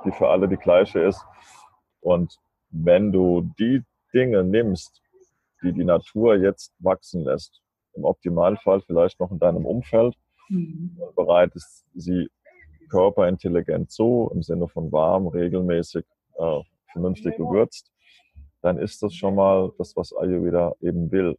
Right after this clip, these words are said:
Speaker 1: von der Übersetzung, das, das Wissen oder das Verständnis des Lebens. Ja?
Speaker 2: Ja.
Speaker 1: Und das heißt nicht das Verständnis von Curry oder Kurkuma. Also es wird nicht dann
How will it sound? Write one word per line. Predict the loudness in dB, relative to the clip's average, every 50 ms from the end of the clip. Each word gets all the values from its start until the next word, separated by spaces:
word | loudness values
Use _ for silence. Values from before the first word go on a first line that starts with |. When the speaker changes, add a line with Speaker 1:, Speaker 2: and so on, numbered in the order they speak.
| _
Speaker 1:
von | _ -8 -6
der | -4 -4
Übersetzung, | -2 -4 -4 -4 -4 -6 -8 -6 -8 -6 -6 -6 -6
das, | -8 -10 -10 -12 _ _ _ _ _ _ _ _ _ _
das | -18 -18 -10 _
Wissen | -6 -6 -6 -6 -8 -8
oder | -6 -4 -2 -4
das | -4 -6 -6
Verständnis | _ -12 -14 -6 _ -4 -4 -4 -6 _ -6 -6 -6 -6 -10 -20 _ _ _ _ _ _ _ _
des | -8 -8 -6 -4
Lebens. | -2 0 0 -2 -4 -8 -14 -20 -20 _ _ _ _ _ _ _ _
Ja? | -10 -10 -10 -10 -12 _ -14
Speaker 2:
Ja. | -14 -14 -14 -18 _ _ _ _ _ _ _
Speaker 1:
Und | -4 -4 -4 -4 -6 _ _ _ _ _
das | -8 -8 -6 -2
heißt | 2 2 2 2 2 -2 -6
nicht | -6 -6 -6
das | -10 -8 -8
Verständnis | -10 -10 -4 -4 -4 -4 -2 -4 -6 -6 -4
von | -6 -6 -4
Curry | 0 0 0 2 2 2 2
oder | 2 2 2 0
Kurkuma. | 0 0 -4 -4 -2 -4 -2 0 0 0 0 0 0
Also | 0 0 0
es | -2 -2 -2
wird | -4 -2 -2
nicht | -6 -8 -4 -2
dann | -2 -2 -2 -2 -8